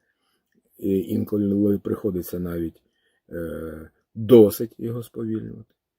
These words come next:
Тим не менше, я все одно лишаюся собою і працюю над собою, над своєю енергетичною гігієною і над тим, щоб бути більш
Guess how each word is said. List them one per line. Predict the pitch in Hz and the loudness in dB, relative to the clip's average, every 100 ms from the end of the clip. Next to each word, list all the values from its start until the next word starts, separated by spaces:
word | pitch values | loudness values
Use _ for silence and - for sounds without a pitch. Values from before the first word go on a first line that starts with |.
| _ | _
Тим | 98 90 | -6 -4
не | 85 | -4
менше, | 78 78 82 - - _ _ _ - | -8 -12 -14 -18 -20 _ _ _ -18
я | 80 82 78 76 - _ _ _ | -12 -12 -12 -16 -20 _ _ _
все | - 85 | -12 -8
одно | 80 82 82 90 _ - | -8 -10 -12 -14 _ -12
лишаюся | 92 85 92 80 80 - 80 | -8 -8 -8 -10 -12 -16 -18
собою | - 73 85 101 - _ _ _ _ | -16 -14 -12 -12 -14 _ _ _ _
і | 104 98 | 0 2
працюю | - 127 131 151 139 101 | 2 -2 -4 0 2 2
над | 92 87 | 2 -4
собою, | - 87 92 90 87 | -8 -8 -4 -4 -4
над | 85 82 | -6 -8
своєю | 95 95 90 82 80 _ _ _ _ | -6 -4 -2 -4 -6 _ _ _ _
енергетичною | 113 117 110 120 113 95 - 87 85 | 2 6 6 2 -2 -4 -4 -6 -6
гігієною | 82 90 85 85 80 82 90 113 - _ _ _ _ - | -6 -6 -6 -6 -8 -8 -10 -10 -14 _ _ _ _ -12
і | 90 87 87 | -6 -4 -4
над | 90 82 - | -6 -8 -12
тим, | - 82 92 _ _ _ | -12 -10 -12 _ _ _
щоб | - 87 87 | -10 -6 -6
бути | 78 82 87 - _ | -6 -10 -10 -14 _
більш | 85 87 80 82 78 - | -18 -8 -6 -6 -12 -18